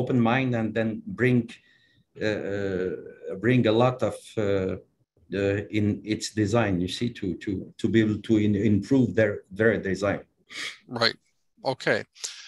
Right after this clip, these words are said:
Speaker 2: Uh, three short questions. What is the frequency B W of vibroacoustic sensors?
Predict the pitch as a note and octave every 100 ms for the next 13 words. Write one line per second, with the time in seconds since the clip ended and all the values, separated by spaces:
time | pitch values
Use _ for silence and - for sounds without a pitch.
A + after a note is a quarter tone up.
0 | - _ - C#3 D3 - A3+ G3 - F#3
1 | F3 - B2+ A2 - B2+ C#3 - - E3+
2 | B3+ D4 - F3+ - F3 F#3+ - D#3 C3+
3 | - C3 A#2+ G2+ E3 F#3+ C#3+ C#3+ D#3 C#3
4 | A2 G#2+ A2+ B2 A#2 C#3 C#3+ E3 D#3 D#3
5 | C3 A#2 - E3 - C#3 A2+ - C3 C3+
6 | - - - -